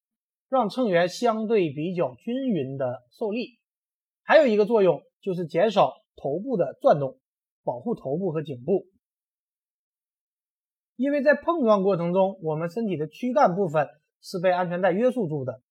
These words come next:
但是头部和颈部并没有被约束住，在碰撞中会因为惯性而向下运动，而安全气囊可以减少头部的转动，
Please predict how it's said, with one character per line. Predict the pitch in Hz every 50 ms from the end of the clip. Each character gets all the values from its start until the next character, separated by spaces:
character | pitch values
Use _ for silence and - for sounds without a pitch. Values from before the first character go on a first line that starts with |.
| _ _ _ _ _ _ _ _ _
但 | - 220
是 | 190 214 196
头 | - - 151 170 214
部 | 214 269 254 208
和 | 220 285
颈 | - - 208 170 139 120 127 151
部 | 247 226 160 - - _ _ _ _ _ _
并 | 285 302 320 294 247 175
没 | 147 139 143 156
有 | 156 139 127 127
被 | 143 139 139
约 | 143 147 147
束 | 135 147 139 123
住， | 135 139 131 127 _ _ _ _ _ _ _
在 | - 233 220
碰 | 233 - 277 277 247 214
撞 | 214 202 185 170 165
中 | 180 185 180 185 190 - _ _ _ _
会 | - 247 220 180
因 | 175 185 196 196 190
为 | 185 185 165 -
惯 | - 240 233 196 160 127
性 | - 170 147
而 | 131 131
向 | 123 165 151
下 | 139 143 160
运 | 208 233 202 151
动， | 143 139 131 - _ _ _ _ _ _ _ _ _ _ _
而 | - 170 220 220
安 | - 269 294 294 269
全 | - 254 254 285
气 | 262 - 311 285
囊 | 202 160 156 190 220
可 | - - 220
以 | 214 180 139 - _ _
减 | _ - 156 147 151 214 294 294
少 | - - 180 135 117 - -
头 | - 147 147
部 | 151 160 156
的 | 147
转 | 127 143 127 113 123
动， | 151 147